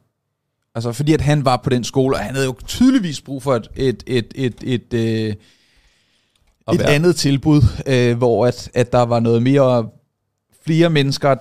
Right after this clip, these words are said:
Speaker 1: og et værelse, hvor der ikke var nogen andre og sådan noget. Og, øh, og jeg var bare sådan lidt, "Fuck, hvor er det sygt." Hold kæft, det var en øjenåbner for mig. Altså, at der var ingen interesse i, at det, det skulle ændres. Der var ikke nogen interesse i, at de to ikke skulle være på værelse sammen længere.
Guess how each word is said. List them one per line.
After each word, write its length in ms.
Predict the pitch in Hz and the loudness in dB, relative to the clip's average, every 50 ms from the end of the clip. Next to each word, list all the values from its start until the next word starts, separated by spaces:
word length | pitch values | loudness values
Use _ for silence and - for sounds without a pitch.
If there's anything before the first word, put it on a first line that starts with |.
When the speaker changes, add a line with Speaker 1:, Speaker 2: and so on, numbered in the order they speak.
| - - | -2 0
Speaker 1:
og 220 | 127 127 120 - - | 2 2 2 0 -2
et 180 | 131 127 113 120 | -4 -6 -2 0
værelse, 300 | 120 123 123 139 - - | 0 2 2 0 0 0
hvor 140 | 139 123 | 0 0
der 60 | 117 117 | 0 0
ikke 100 | 117 127 | -2 -2
var 60 | 127 | -2
nogen 220 | 123 120 117 110 | 0 0 0 0
andre 200 | 107 113 120 135 | -2 -2 -4 -6
og 60 | 131 | -6
sådan 120 | - - 127 | -6 -4 -4
noget. 180 | 120 117 - | -2 -2 -4
Og, 400 | - - 123 123 120 117 117 117 | -2 -2 0 0 2 2 2 0
øh, 140 | 117 113 110 - - - - - - | 0 -2 -2 -4 -8 -12 -14 -12 -10
og 60 | 123 | -8
jeg 100 | 135 139 | -8 -6
var 100 | 135 139 | -8 -8
bare 200 | 131 135 139 - | -10 -10 -10 -10
sådan 120 | - - 135 | -8 -6 -6
lidt, 160 | 127 - - | -6 -6 -8
"Fuck, 500 | - - - - - - - - - - | -16 -20 -20 -18 -10 -8 -8 -8 -6 -4
hvor 120 | 143 143 | -4 -4
er 200 | 67 73 - - | -2 -2 -6 -8
det 140 | - - 120 | -8 -10 -12
sygt." 180 | - - - 127 | -10 -10 -8 -6
Hold 100 | 131 123 | -6 -6
kæft, 220 | - - 170 - | -6 -10 -8 -6
det 60 | - | -6
var 60 | 147 139 | -6 -6
en 60 | - - | -2 -2
øjenåbner 420 | 127 139 143 143 139 131 131 117 | -2 0 0 0 -2 -2 -4 -8
for 180 | 110 120 117 117 | -6 -6 -4 -4
mig. 140 | 123 131 131 139 - _ | -6 -8 -10 -14 -18 _
Altså, 420 | - 127 123 120 - 139 127 123 117 117 _ _ _ _ _ _ _ _ _ | -6 -6 -6 -4 -4 -4 -4 -4 -4 -8 _ _ _ _ _ _ _ _ _
at 260 | 127 127 120 - _ 131 135 - - | -8 -8 -8 -8 _ -10 -8 -6 -4
der 60 | 131 | -4
var 160 | 135 135 - - | -4 -4 -6 -6
ingen 200 | 196 208 214 220 | -4 -4 -4 -4
interesse 560 | 208 175 151 135 113 117 123 131 - - - | -4 -6 -8 -8 -8 -8 -8 -8 -10 -10 -10
i, 240 | 143 147 - - - _ _ _ - | -10 -10 -10 -14 -18 _ _ _ -10
at 180 | 123 120 - | -10 -8 -6
det, 200 | 131 127 113 - - | -6 -6 -6 -4 -6
det 100 | 123 117 | -6 -6
skulle 160 | - - 117 | -4 -4 -4
ændres. 160 | 117 139 127 - | -4 -4 -4 -2
Der 80 | 120 | -2
var 40 | 117 | -2
ikke 80 | 127 151 | -2 0
nogen 140 | 147 139 | 0 0
interesse 460 | 127 117 - 110 113 113 113 - - 117 | -2 -2 -2 -2 -2 -2 -2 -4 -8 -8
i, 100 | 95 101 | -6 -6
at 300 | 113 110 - _ - - _ - | -6 -8 -8 _ -20 -20 _ -8
de 80 | 135 | -6
to 240 | - - 135 123 113 | -2 0 0 0 0
ikke 80 | 113 - | -2 -4
skulle 140 | - 120 | -6 -6
være 100 | 113 107 | -6 -6
på 100 | 101 104 | -6 -6
værelse 280 | 101 98 92 117 135 - | -8 -6 -4 -4 -4 -4
sammen 240 | 147 127 123 - 120 | -4 -4 -4 -4 -6
længere. 180 | 120 127 131 | -4 -4 -6